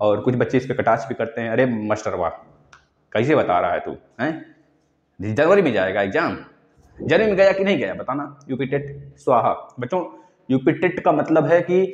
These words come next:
पहली बात तो इनको कराना ही नहीं था बच्चों, इस वजह से पेपर आउट हुआ। ये सारी गुड़ागड़ित बच्चों आप समझ में आ रहा है हमको, ये चीज़ें शिक्षक भर्ती को लेके ही की गई थी, ये सब रणनीति थी बच्चों इनकी। और यह पूरा बच्चों राजनीतिक, राजनीतिक,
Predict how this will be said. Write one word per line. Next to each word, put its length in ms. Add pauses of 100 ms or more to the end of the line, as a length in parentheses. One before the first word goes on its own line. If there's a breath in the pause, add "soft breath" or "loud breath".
(200 loud breath)
पहली 120
बात 160
तो 60
इनको 140
कराना 720
ही 120
नहीं 180
था 80
बच्चों, 280
इस 120
वजह 100
से 60
पेपर 260
आउट 240
हुआ। 160
ये 60
सारी 260
गुड़ागड़ित 380
बच्चों 280
आप 120
समझ 160
में 100
आ 100
रहा 100
है 80
हमको, 240 (840)
ये 80
चीज़ें 560 (580)
शिक्षक 260
भर्ती 300
को 120
लेके 260
ही 180
की 100
गई 200
थी, 160
ये 80
सब 160
रणनीति 420
थी 120
बच्चों 240
इनकी। 220 (500 soft breath)
और 160
यह 220
पूरा 300 (100)
बच्चों 260 (140)
राजनीतिक, 600 (220)
राजनीतिक, 420